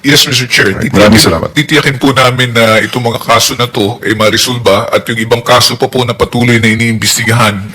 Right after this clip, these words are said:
Speaker 1: ay maisasampa at maire-refer na rin sa Office of the Ombudsman.
Speaker 2: Before
Speaker 1: Uh,
Speaker 2: the end of the year?
Speaker 1: Before the end of the year, Mister Chair.
Speaker 2: All right. Maraming salamat, sir. Maraming salamat, Mister Chairman.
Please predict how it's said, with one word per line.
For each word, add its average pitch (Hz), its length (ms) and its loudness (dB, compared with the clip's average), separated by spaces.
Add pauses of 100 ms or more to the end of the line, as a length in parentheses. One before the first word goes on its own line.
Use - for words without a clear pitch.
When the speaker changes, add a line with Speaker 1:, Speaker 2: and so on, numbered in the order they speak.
Speaker 1:
ay 104 160 2
maisasampa 101 800 0
at - 80 -4
maire-refer 90 480 0
na 95 160 0
rin 87 80 -4
sa - 160 -4
Office 82 320 -4
of 92 80 -8
the 82 160 -4
Ombudsman. 80 560 -6 (560)
Speaker 2:
Before 147 640 4
Speaker 1:
Uh, 110 80 -4
Speaker 2:
the 120 80 6
end 123 240 6
of 104 80 4
the 110 80 6
year? 117 400 4
Speaker 1:
Before 165 320 4
the 143 160 4
end 127 160 4
of 110 80 -2
the 107 80 2
year, 104 320 4
Mister 95 240 0
Chair. - 480 -6
Speaker 2:
All 80 80 -6
right. 73 160 -10
Maraming 113 320 4
salamat, 101 320 4
sir. 78 160 -2
Maraming 120 320 6
salamat, 110 320 6
Mister 98 160 4
Chairman. 78 320 2